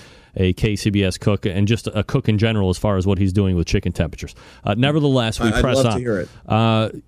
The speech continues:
Speaker 1: you're, there's a hundred dollar off coupon right now going on through Green Mountain Grills, which, of course, they can take advantage of at Tasty Licks as well.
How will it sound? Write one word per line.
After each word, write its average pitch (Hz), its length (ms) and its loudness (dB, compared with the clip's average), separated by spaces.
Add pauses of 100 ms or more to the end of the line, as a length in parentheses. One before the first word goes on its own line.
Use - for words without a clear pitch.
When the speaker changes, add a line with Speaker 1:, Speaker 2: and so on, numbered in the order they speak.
Speaker 1:
you're, 131 220 0
there's 123 260 0
a 113 80 2
hundred 165 480 0
dollar 135 340 2
off 120 200 0
coupon 120 420 0
right 107 220 2
now 107 180 0
going 104 280 2
on 104 120 2
through 107 160 0
Green 110 300 2
Mountain 107 240 0
Grills, 104 220 2
which, 104 140 0
of - 100 -12
course, 107 180 0
they 107 100 2
can 101 140 -2
take 104 200 0
advantage 101 400 0
of 101 160 2
at 90 60 -6
Tasty 104 300 -2
Licks 98 220 0
as 95 80 2
well. 107 200 0